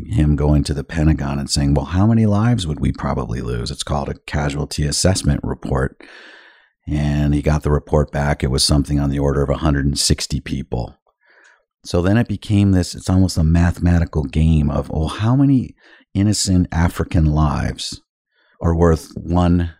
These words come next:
American soldier's life? Is it a hundred? Is it a thousand?"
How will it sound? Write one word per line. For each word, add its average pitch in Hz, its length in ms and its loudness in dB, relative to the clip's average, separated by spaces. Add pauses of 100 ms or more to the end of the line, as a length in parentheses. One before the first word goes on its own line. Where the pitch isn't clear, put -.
(120)
American 78 800 0 (120)
soldier's 71 520 0
life? - 400 -4 (260)
Is 85 100 0
it 78 60 4
a 73 60 2
hundred? 107 560 0 (640)
Is 76 140 0
it 73 80 2
a 69 60 -6
thousand?" 92 760 0